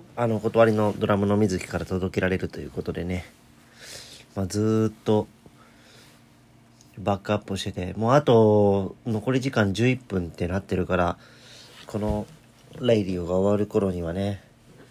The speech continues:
まあ、済むんだろうかというところでございます。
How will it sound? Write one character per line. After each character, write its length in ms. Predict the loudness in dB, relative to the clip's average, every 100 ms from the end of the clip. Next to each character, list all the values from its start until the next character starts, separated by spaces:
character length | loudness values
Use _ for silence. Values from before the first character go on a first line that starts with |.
| -20 -20 -20 -20 -20 _ _ -8
ま 80 | -8
あ、 40 |
済 140 | -4 -4
む 140 | -2
ん 100 | -4
だ 100 | -4
ろ 100 | -6
う 60 | -10
か 120 | -14
と 120 | -16
い 40 |
う 20 | -20 -20 -20 -20 -20
と 80 | -16
こ 80 | -10
ろ 80 | -8
で 60 |
ご 100 | -8
ざ 160 | -6 -4
い 60 | -4
ま 100 | -6
す。 300 | -10 -16